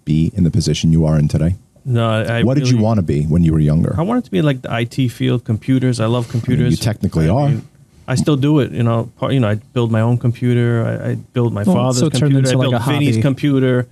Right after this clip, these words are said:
Speaker 1: Right.
Speaker 2: I did a bunch of stuff for Dad. I, I, I loved it.
Speaker 1: But
Speaker 2: But
Speaker 1: you
Speaker 2: then when I
Speaker 1: t-
Speaker 2: came to B L S, it was, like, exciting.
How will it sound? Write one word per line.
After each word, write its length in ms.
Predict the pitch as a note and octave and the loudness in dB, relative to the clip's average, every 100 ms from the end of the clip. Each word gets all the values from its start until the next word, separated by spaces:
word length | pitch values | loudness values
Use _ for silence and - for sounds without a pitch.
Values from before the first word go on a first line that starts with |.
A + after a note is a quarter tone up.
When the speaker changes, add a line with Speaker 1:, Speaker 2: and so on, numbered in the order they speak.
| _ - | _ -2
Speaker 1:
Right. 200 | D#2+ C#2+ - - - _ _ | 0 2 -2 -8 -20 _ _
Speaker 2:
I 60 | A#2+ | -6
did 140 | A#2+ | -2
a 40 | A2+ | 0
bunch 220 | B2+ B2 | 0 -2
of 40 | A#2+ | -2
stuff 200 | B2+ A#2+ | -2 -2
for 100 | G#2+ | -2
Dad. 500 | A#2 C3 C3 B2 - - - | 0 0 0 -2 -6 -10 -4
I, 60 | |
I, 120 | C3 | -2
I 140 | C#3 C3 | 0 0
loved 320 | B2+ F3+ F3 | 0 0 0
it. 20 | |
Speaker 1:
But 60 | E3+ | 0
Speaker 2:
But 80 | D#3 | 2
Speaker 1:
you 60 | |
Speaker 2:
then 40 | F#3 | 2
when 100 | G3 | 0
I 40 | |
Speaker 1:
t- 80 | F3+ | 2
Speaker 2:
came 160 | G3 E3+ | 2 2
to 80 | D3 | 2
B 140 | D#3 | 2
L 100 | E3+ | 2
S, 140 | F#3 | 0
it 40 | B2+ | -2
was, 120 | B2 | -2
like, 140 | B2 | -2
exciting. 840 | G#2+ - - C3 C3+ C3 C3 B2+ | -4 -6 -2 0 0 0 0 0